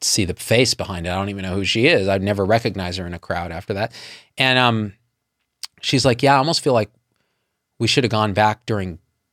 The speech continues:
Alpha 'cause it would have been safer. Now we're going back during Delta. And I feel like, you know, I don't feel really safe about it."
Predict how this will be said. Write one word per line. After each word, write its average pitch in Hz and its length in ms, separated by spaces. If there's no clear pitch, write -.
Alpha 139 460
'cause 92 420
it 104 60
would 107 120
have 101 40
been 101 140
safer. 101 580
Now 110 140
we're 117 60
going 107 240
back 107 220
during 90 260
Delta. 98 640
And 95 280
I 87 40
feel 104 200
like, 90 180
you 101 80
know, 85 80
I 90 80
don't 113 140
feel 104 180
really 98 220
safe 147 300
about 151 300
it." - 140